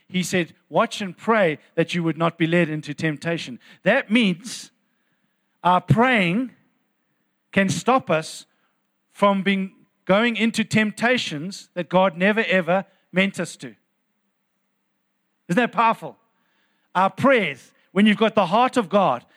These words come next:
as we're praying and communing with God and getting his nature and his character and beginning to declare and speak the things that he's speaking, protect us from stepping into temptations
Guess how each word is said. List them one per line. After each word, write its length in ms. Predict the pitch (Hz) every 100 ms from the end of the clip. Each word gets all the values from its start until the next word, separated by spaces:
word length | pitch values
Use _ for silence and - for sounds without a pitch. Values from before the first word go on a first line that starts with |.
| _ -
as 160 | 196
we're 120 | 180 196
praying 420 | - 240 233 202
and 80 | 185
communing 480 | 202 196 233 240
with 180 | 226 170
God 260 | 226 214 190
and 100 | 170
getting 220 | 208 214
his 140 | 196
nature 360 | 175 208 214 202
and 100 | 180
his 120 | 170
character 520 | - 208 214 - 175 139 - -
and 180 | 180 180
beginning 300 | 180 214 208
to 140 | 214
declare 440 | 180 - 214 226
and 120 | 202 170
speak 400 | - 233 220 180
the 80 |
things 360 | 165 220 214 - - -
that 100 | 180
he's 260 | 170 240 -
speaking, 480 | - 196 - 190 - -
protect 560 | 190 190 - 277 - 220
us 200 | 202 - -
from 240 | - 202 190
stepping 420 | - 233 240 240
into 280 | 247 233 220
temptations 760 | - 214 208 220 220 - 196